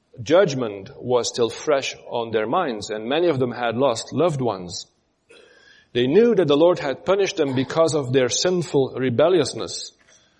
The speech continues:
And perhaps now that the Lord did another miracle, even if it was an encouraging one, their hearts were not ready to accept the message of grace and the promise of blessing.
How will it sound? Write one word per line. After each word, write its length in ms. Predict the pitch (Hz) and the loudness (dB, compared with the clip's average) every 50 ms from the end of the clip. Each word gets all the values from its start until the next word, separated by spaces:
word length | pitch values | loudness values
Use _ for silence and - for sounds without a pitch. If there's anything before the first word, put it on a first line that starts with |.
| _ _ _ _ _ _ _ _ _ - | _ _ _ _ _ _ _ _ _ -10
And 200 | 110 110 117 113 | -8 -8 -8 -6
perhaps 400 | - 123 120 139 151 156 156 - | -8 -6 -2 0 0 0 0 -2
now 160 | 135 135 135 | -2 0 2
that 140 | 135 135 127 | 2 2 2
the 80 | 127 123 | 2 2
Lord 220 | 131 139 139 127 | 4 4 2 2
did 160 | 117 123 110 | 2 0 -2
another 260 | 107 110 123 139 143 139 | 0 0 0 2 2 2
miracle, 580 | 135 143 147 143 139 143 147 147 147 143 - - _ _ _ _ _ _ _ _ _ _ _ _ _ _ | 2 2 0 0 -2 0 -2 -2 -4 -4 -10 -20 _ _ _ _ _ _ _ _ _ _ _ _ _ _
even 320 | - 156 185 196 170 165 156 | -2 -2 0 2 2 2 2
if 100 | 139 131 | 2 0
it 100 | 127 120 | 0 2
was 280 | 127 123 117 117 117 | 2 2 2 0 -2
an 120 | 123 117 117 | -6 -8 -8
encouraging 680 | 113 117 120 - 147 147 170 185 165 147 175 175 165 156 | -8 -10 -8 -2 2 4 4 4 4 4 2 2 2 0
one, 320 | 156 156 156 156 156 147 - _ _ _ _ _ _ _ _ _ _ _ _ _ _ _ _ - | 0 0 0 -4 -8 -12 -16 _ _ _ _ _ _ _ _ _ _ _ _ _ _ _ _ -6
their 200 | 135 135 127 127 | -2 -2 -2 -2
hearts 340 | 123 135 131 131 127 - 127 | 0 0 0 0 0 -2 -4
were 140 | 123 120 | -4 -4
not 260 | 117 120 123 120 113 110 | -4 -4 -6 -6 -6 -4
ready 480 | 117 123 123 117 110 104 90 87 - _ _ _ _ _ _ _ _ _ _ | -2 0 0 0 0 -2 -6 -6 -10 _ _ _ _ _ _ _ _ _ _
to 100 | - 107 | -6 -6
accept 480 | 107 104 - - - 123 117 - - 113 | -6 -6 -6 -2 -2 -2 -2 -2 -6 -8
the 80 | 113 | -6
message 400 | 110 113 113 113 110 107 - - | -4 -4 -4 -6 -6 -8 -10 -8
of 180 | 85 104 104 107 | -10 -10 -10 -8
grace 460 | - 110 110 107 95 - - - - - _ _ _ _ _ _ _ | -4 -2 -2 -2 -2 -4 -10 -10 -12 -16 _ _ _ _ _ _ _
and 160 | 104 98 98 | -20 -14 -14
the 60 | 101 | -14
promise 480 | - - - 123 113 110 101 98 - - | -14 -8 -6 -6 -6 -6 -8 -12 -12 -14
of 160 | 69 - - | -16 -18 -12
blessing. 440 | - 110 113 113 - - 98 87 85 | -4 -4 -4 -2 -4 -8 -10 -12 -14